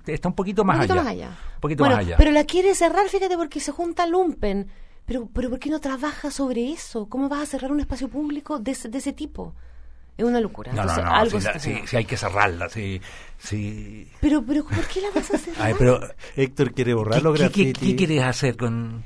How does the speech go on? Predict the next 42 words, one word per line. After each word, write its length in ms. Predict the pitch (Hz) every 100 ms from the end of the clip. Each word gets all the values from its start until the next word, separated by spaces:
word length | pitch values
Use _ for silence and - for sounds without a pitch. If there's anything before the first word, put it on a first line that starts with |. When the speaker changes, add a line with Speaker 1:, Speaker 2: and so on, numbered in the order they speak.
| -
Speaker 2:
No 120 | 269
Speaker 1:
No, 60 | 370
Speaker 2:
sé, 220 | 185 185 587
Speaker 1:
sí, 60 | 554
Speaker 2:
otra 260 | - 349 -
Speaker 1:
sí. 40 |
Speaker 2:
feria 160 | 392 392
de 40 |
antigüedades, 580 | 381 330 277 285 403 339
no 100 | 269
tengo 200 | 311 330
idea, 400 | 277 196 320 233
algo 180 | 226 285
se 120 | -
puede 160 | 247 269
hacer, 220 | 220 196
pero 120 | 202
¿cómo 180 | - 262
vas 80 | 285
a 40 | 262
estar 180 | 285
cerrando 680 | 220 - 214 190 233 277 330
uno, 260 | 226 233 240 - -
los 160 | 208 226
pocos 380 | - 339 349 370
espacios 360 | 285 320 311
públicos 400 | 302 294 311 320
que 80 | 285
Speaker 1:
Ay, 40 | 262
Speaker 2:
hay 100 | 269
en 60 |
Speaker 1:
no, 80 | 262
Speaker 2:
Valparaíso 380 | 254 247 262 254
Speaker 1:
yo, 60 | 262
Speaker 2:
así? 180 | -
Speaker 1:
yo 140 | 202 143
creo, 320 | 143 170 156
yo 180 | 135 147
creo 200 | 160 165
que 80 | 147
las 140 | 123
plazas 440 | - 143 143 -